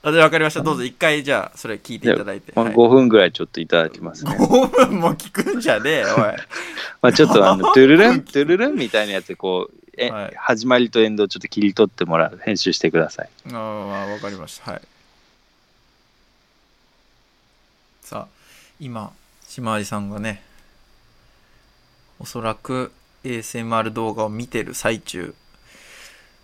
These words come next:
Speaker 1: ですけど、手こき言葉攻め、まあ、あるんだよな、そういうのも。もう本当に下品な。エーエスエムアール界の風上にも置けないような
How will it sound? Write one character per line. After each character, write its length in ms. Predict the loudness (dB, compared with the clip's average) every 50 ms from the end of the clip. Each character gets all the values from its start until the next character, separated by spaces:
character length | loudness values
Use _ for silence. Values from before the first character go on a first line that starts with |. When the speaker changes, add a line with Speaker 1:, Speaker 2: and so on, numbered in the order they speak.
| _ _ _ _ _
Speaker 1:
で 80 | -20 -18
す 120 | -18 -16
け 120 | -16 -16 -18
ど、 100 | -18 -20
手 180 | _ -16 -16
こ 220 | -12 -12 -12 -12 -12 -14
き 400 | -14 -12 -10 -8 -6 -6 -8 -10
言 440 | -12 -16 -18 -18 -12 -6 -6 -4 -2
葉 140 | 0 -2
攻 140 | 0 -2 -4
め、 80 | -6 -6
ま 140 | -4 -6 -6 -6 -6
あ、 40 |
あ 80 | -6 -6
る 140 | -4 -4 -4
ん 180 | -4 -4 -6
だ 80 | -6 -8
よ 80 | -8 -8
な、 100 | -10 -10
そ 260 | -8 -6 -4 -4 -2
う 60 | -2
い 100 | -2 -2
う 100 | -2 -2
の 120 | -2 -4
も。 120 | -4 -4 -6
も 120 | -6 -8
う 20 | -6
本 220 | -6 -8 -8 -8 -8
当 100 | -6 -6
に 80 | -4 -4
下 140 | -4 -4 -6
品 300 | -6 -6 -6 -6 -6 -6
な。 220 | -8 -8 -10 -12 _ _ _ _ _ _ _ _ -20 -20 -20 -20 -20 -20 -20 -20 _ _ _ _ _ _ _ -10
エ 40 | -8
ー 200 | -6 -4 -4 -6
エ 40 | -6
ス 200 | -8 -10 -8 -6
エ 140 | -4 -4 -4
ム 260 | -4 -4 -4 -2 0
ア 120 | 0 0
ー 40 | 0
ル 100 | -2 -4
界 220 | -4 -4 -4 -2 -4
の 120 | -6 -10 -10 _
風 680 | -14 -10 -8 -10 -8 -2 0 0 2 2 2 0 -2 -6 _ _ _
上 260 | -4 -2 -2 -2 -4
に 120 | -4 -4 -4
も 160 | -4 -4 -4
置 80 | -6 -6
け 140 | -8 -6
な 160 | -4 -4 -4 -2
い 80 | -2
よ 180 | -2 -2 -2 -2
う 40 | -4
な 360 | -4 -6 -6 -6 -8 -10